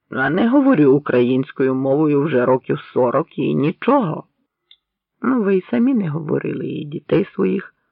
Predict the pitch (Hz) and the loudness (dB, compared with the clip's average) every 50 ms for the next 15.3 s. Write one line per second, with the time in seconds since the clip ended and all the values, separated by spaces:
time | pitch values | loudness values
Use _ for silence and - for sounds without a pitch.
0 | _ _ - 151 156 160 156 - - - 175 156 - - 151 151 - - - 143 | _ _ 2 2 4 2 2 0 -2 -2 -2 -2 -4 -6 -8 -8 -8 -4 0 0
1 | 143 143 143 139 135 135 135 139 139 131 135 139 135 127 - 139 - 147 147 147 | 2 2 2 0 0 -2 -2 -2 -2 0 0 0 0 0 -2 -2 0 0 -2 -2
2 | - - 151 127 123 147 73 - - - - - - 151 151 147 143 139 - - | -2 0 0 2 2 2 0 0 -2 -2 -4 -4 -6 -4 -4 -4 -4 -4 -4 -4
3 | 143 139 139 143 - - _ - 196 202 - 147 - - _ _ _ _ _ _ | -2 -2 -2 -4 -6 -6 _ 0 0 0 0 -2 -4 -8 _ _ _ _ _ _
4 | _ _ _ - - _ _ _ _ - 285 208 165 147 135 151 151 143 131 131 | _ _ _ -20 -20 _ _ _ _ -2 0 2 2 2 2 0 -2 -2 -4 -6
5 | - - 131 135 131 135 156 208 220 - 143 147 - 240 277 - - - - - | -4 -2 0 0 0 0 0 -2 0 -2 -2 -2 -2 -4 -4 -4 -8 -12 -16 -16
6 | - _ _ _ _ _ _ _ _ _ _ _ _ - 127 127 120 139 147 247 | -20 _ _ _ _ _ _ _ _ _ _ _ _ -2 0 0 2 4 2 2
7 | 302 - - - - 143 147 - - - - 156 143 135 - - - - - - | 0 0 -4 -6 -8 -6 -4 -4 -6 -4 -4 -4 -4 -4 -4 -6 -8 -6 -2 -2
8 | 165 220 240 220 - - - 147 139 139 147 - 120 127 135 143 151 147 - - | -2 0 -2 -2 -4 -4 -4 -4 -6 -8 -6 -6 -6 -6 -4 -6 -6 -6 -6 -8
9 | 131 - - - - 131 147 151 - 131 139 - - 170 - - - - 135 147 | -8 -8 -6 -6 -4 -4 -6 -6 -8 -8 -8 -8 -10 -12 -6 -4 -2 0 0 0
10 | - - - - _ - - _ - - 135 123 127 127 127 135 120 143 143 170 | 0 -2 -4 -8 _ -20 -20 _ 0 0 0 2 2 -2 -4 -2 -2 -2 -2 -2
11 | - - - 151 160 - - - 175 175 _ _ _ _ _ _ _ _ _ - | -2 -4 -4 -4 -4 -6 -10 -12 -12 -12 _ _ _ _ _ _ _ _ _ -12
12 | - - 147 - 175 202 214 247 262 240 - - - _ _ _ _ _ _ _ | -6 -4 -2 0 0 0 0 -2 -2 -2 -4 -8 -12 _ _ _ _ _ _ _
13 | _ _ - - - - - - - - _ _ - 208 202 190 196 214 214 214 | _ _ -20 -20 -20 -20 -20 -20 -20 -20 _ _ -4 -2 -2 0 0 0 0 2
14 | - 220 208 190 - 151 131 151 185 196 190 190 185 180 165 160 151 - 139 - | 2 0 0 2 0 0 0 2 2 2 2 4 4 4 4 2 0 0 -4 -4
15 | - - 113 - - - | -4 -4 -6 -6 -8 -12